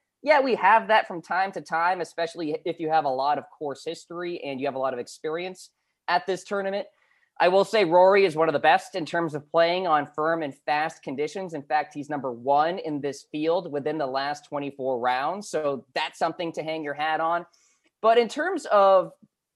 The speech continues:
a top ten finish, a top fifteen finish, maybe top fifteen for Rory McIlroy, but you're not gonna get a lot of value in that anyway. So I'm off him this week, guys.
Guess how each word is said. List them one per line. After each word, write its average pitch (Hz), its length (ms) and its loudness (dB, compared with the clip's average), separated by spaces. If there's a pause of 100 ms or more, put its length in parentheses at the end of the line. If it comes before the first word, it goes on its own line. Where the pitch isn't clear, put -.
(460)
a 175 80 -2
top 196 320 0
ten 202 220 -4
finish, 196 420 -6
a 170 60 -10
top 196 340 0
fifteen 196 400 -10
finish, 196 360 -8 (960)
maybe 311 400 -2
top 285 260 2
fifteen 262 400 -6
for 240 80 -6
Rory 208 300 -2
McIlroy, 196 560 -4
but 170 100 -8
you're 190 80 -4
not 214 140 -2
gonna 202 120 -8
get 196 120 -4
a 190 60 -4
lot 190 140 0
of 151 80 -6
value 180 440 -6
in 139 160 -6
that 139 320 -4
anyway. 160 580 -6
So 160 540 0 (360)
I'm 226 200 2
off 202 240 2
him 190 140 -4
this 185 180 -6
week, 175 240 -6
guys. 165 480 2